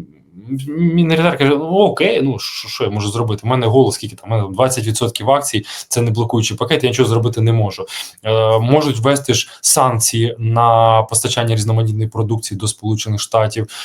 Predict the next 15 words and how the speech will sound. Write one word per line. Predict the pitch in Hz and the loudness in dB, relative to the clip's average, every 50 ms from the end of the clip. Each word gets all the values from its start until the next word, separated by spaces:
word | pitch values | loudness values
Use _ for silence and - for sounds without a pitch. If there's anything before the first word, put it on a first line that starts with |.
| - - _ | -16 -18 _
Тобто | - - - 110 | -14 -10 -8 -6
Трамп | 110 - 120 127 - | -2 0 0 2 2
це | 123 131 | 2 4
може | 135 135 131 139 135 | 4 6 6 4 4
зробити, | 151 160 160 175 143 - - | 4 4 4 2 0 0 -4
і | 113 107 | -6 -6
всі | 107 - - - 139 | -4 -4 -4 -4 -6
починають, | 135 113 104 - 107 107 113 117 117 117 - | -6 -8 -8 -4 -2 0 0 0 -2 -4 -4
ну, | 131 117 | -4 -4
обережно | 101 92 113 117 117 107 110 107 | -2 0 0 0 0 0 -4 -6
поглядати | - 104 101 104 110 - 113 110 - 107 | -6 -4 -4 -2 -2 0 -2 -2 -2 -4
на | 104 | -4
С | 104 - - 110 | -4 -4 -4 -4
Ш | - - 127 | -2 0 0
А. | 104 - | -2 -2